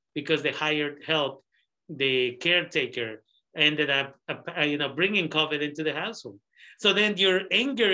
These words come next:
is like, "Why did it have to happen to this person when they were taking care of themselves?" Yet I see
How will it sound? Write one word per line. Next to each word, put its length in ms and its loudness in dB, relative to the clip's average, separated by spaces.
is 120 -4
like, 280 2
"Why 240 0
did 220 -4
it 160 -2
have 320 -4
to 140 -4
happen 420 -2
to 80 -2
this 240 -2
person 540 -2
when 160 2
they 240 4
were 140 2
taking 300 -4
care 260 2
of 140 -2
themselves?" 880 -2
Yet 680 2
I 220 2
see 420 -6